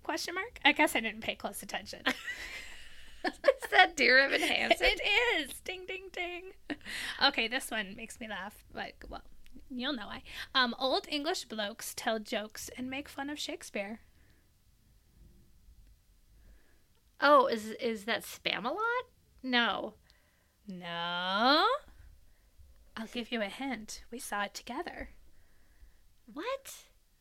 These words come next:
Speaker 1: You invited me to go with you to this show.
Speaker 2: I did?
Speaker 1: And we giggled. It's funny. And when
Speaker 2: Why
Speaker 1: we
Speaker 2: am I
Speaker 1: saw it, the guy from Rent played Shakespeare.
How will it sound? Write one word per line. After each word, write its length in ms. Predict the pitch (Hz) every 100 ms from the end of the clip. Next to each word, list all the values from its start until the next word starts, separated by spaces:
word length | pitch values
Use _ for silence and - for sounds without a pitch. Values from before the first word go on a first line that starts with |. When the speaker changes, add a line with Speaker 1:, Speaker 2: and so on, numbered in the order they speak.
| _ _ _ _ -
Speaker 1:
You 220 | 208 240
invited 460 | 262 233 214 - 240
me 140 | 220
to 100 | 220
go 220 | 247 262 349
with 160 | 370 330
you 140 | 240
to 80 | 226
this 200 | 240 277
show. 420 | - 466 - - - - - -
Speaker 2:
I 140 | 208 -
did? 320 | 170 156 269 523 508 494 - - _ - 214
Speaker 1:
And 80 |
we 100 | 208
giggled. 600 | 185 196 233 160 - - - - - _ _ - _
It's 180 | 226 -
funny. 460 | - 185 170 208 339 - - - - - - _ -
And 220 | 220 196
when 80 | 185
Speaker 2:
Why 160 | 226 294
Speaker 1:
we 100 | 320
Speaker 2:
am 60 |
I 100 | 285
Speaker 1:
saw 220 | 247 190 190
it, 140 | 196 -
the 80 | 208
guy 220 | 208 214
from 240 | - 185
Rent 320 | 190 208 180 -
played 240 | 180 190
Shakespeare. 520 | - 208 - - -